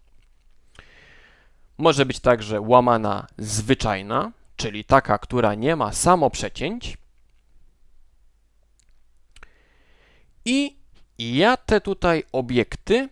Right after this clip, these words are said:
no ja te, te obiekty nazwałem, no, obiektami, ale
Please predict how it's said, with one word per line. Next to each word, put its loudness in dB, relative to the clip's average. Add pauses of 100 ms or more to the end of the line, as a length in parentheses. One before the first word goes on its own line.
(120)
no -4
ja 4
te, 2
te 0
obiekty -4
nazwałem, 0
no, -6
obiektami, 2 (360)
ale 6